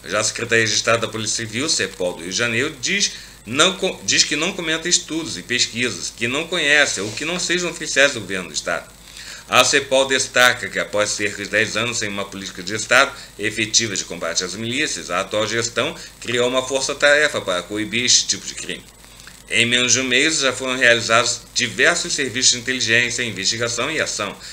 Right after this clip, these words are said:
resultando em operações complexas contra as milícias, e as ações não têm prazo para terminar, afirma por meio de nota.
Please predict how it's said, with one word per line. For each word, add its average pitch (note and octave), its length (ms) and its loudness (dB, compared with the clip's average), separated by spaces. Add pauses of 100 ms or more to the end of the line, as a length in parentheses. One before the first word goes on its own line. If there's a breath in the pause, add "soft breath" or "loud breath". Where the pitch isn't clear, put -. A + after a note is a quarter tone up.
(140 loud breath)
resultando F#2+ 480 -8
em G2 80 -4
operações F#2+ 420 -4
complexas A2+ 640 0
contra G2 300 -8
as F2+ 80 -10
milícias, B2 560 -6 (260 loud breath)
e G2+ 80 2
as A#2 140 6
ações C#3 380 -2
não A2 260 -4
têm E3+ 220 -2
prazo G#2 320 0
para G#2 140 2
terminar, A2+ 640 0
afirma G2 460 -8
por - 180 -18
meio D2+ 180 -10
de B1+ 80 -12
nota. D#2 220 -10